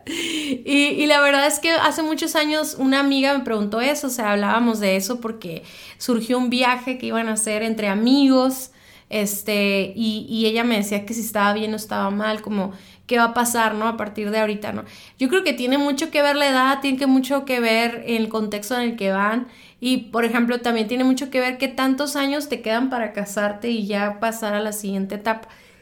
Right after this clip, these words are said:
Tiene, antes de hablar lo negativo, me gustaría hablar algo positivo. A mí se hace muy padre viajar con tu pareja en un, en una buena <clears throat> planeación, por así decirlo,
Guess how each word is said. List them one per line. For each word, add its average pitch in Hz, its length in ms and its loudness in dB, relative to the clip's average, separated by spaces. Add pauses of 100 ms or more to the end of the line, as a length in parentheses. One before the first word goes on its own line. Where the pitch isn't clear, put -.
(280)
Tiene, 311 400 0
antes 262 280 0
de 320 60 4
hablar 226 200 4
lo 254 100 2
negativo, 254 540 2
me 226 100 2
gustaría 208 300 -2
hablar 208 240 0
algo 214 260 -2
positivo. 233 600 -4
A 226 100 2
mí 240 80 4
se 240 120 0
hace 294 120 -2
muy 302 180 0
padre 277 440 2
viajar 208 520 0
con 240 140 -4
tu 240 140 -8
pareja 202 500 -2
en 208 100 -2
un, 208 300 -2 (300)
en 226 180 2
una 240 240 2
buena 240 920 2 (540)
<clears throat> 285 380 4
planeación, 233 760 2
por 233 120 -2
así 233 180 -2
decirlo, 294 380 -2